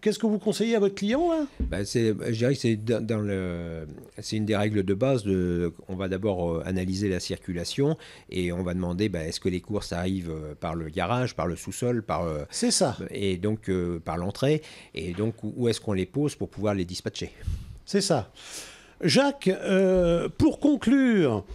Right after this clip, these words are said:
Speaker 1: qu'est-ce que vous avez comme, euh, quand vous avez votre client acquéreur, en fait,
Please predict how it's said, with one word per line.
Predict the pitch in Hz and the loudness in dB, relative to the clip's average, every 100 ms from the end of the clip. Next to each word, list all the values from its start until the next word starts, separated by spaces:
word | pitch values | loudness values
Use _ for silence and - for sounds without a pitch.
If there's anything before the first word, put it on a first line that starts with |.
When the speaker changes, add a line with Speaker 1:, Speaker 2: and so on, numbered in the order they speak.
| - - - _ _ | -14 -18 -20 _ _
Speaker 1:
qu'est-ce | 339 311 - - | 2 4 2 -4
que | - 269 | 2 2
vous | 247 220 247 208 | 4 4 4 4
avez | 247 214 254 247 - - | 4 4 4 4 0 0
comme, | 220 233 220 208 202 | 2 4 4 4 6
euh, | 196 185 185 | 6 6 4
quand | - 220 | 4 4
vous | 214 | 4
avez | 226 226 | 6 4
votre | 190 | 2
client | 190 226 262 202 | 0 0 4 4
acquéreur, | 190 190 180 220 277 202 | 4 4 4 4 4 4
en | 185 | 2
fait, | - 202 247 277 - | 2 2 2 0 0